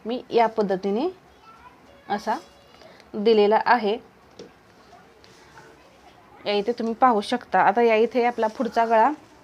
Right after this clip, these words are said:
सहा इंच आहे. तर, अ, आधी मी दोन इंचावरती गळा रुंदी घेतली,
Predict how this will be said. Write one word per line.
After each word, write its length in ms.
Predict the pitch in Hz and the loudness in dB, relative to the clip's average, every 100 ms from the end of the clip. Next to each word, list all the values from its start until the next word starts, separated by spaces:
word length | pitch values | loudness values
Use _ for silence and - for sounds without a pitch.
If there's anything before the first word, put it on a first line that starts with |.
| - - - - | -20 -20 -20 -6
सहा 140 | 262 254 | 0 2
इंच 300 | 247 240 - | 2 0 0
आहे. 500 | 233 226 208 277 - _ _ _ - - - - | 0 0 -2 -4 -12 _ _ _ -20 -20 -20 -6
तर, 100 | 226 | 0
अ, 280 | 226 226 226 175 | 2 4 4 4
आधी 240 | 214 262 | 2 2
मी 120 | 262 | 2
दोन 220 | 262 262 | 4 4
इंचावरती 520 | 262 262 240 240 240 240 | 4 0 0 0 -2 0
गळा 220 | 233 220 | 2 4
रुंदी 240 | 226 226 | 2 -2
घेतली, 340 | 226 240 196 | -4 -4 -4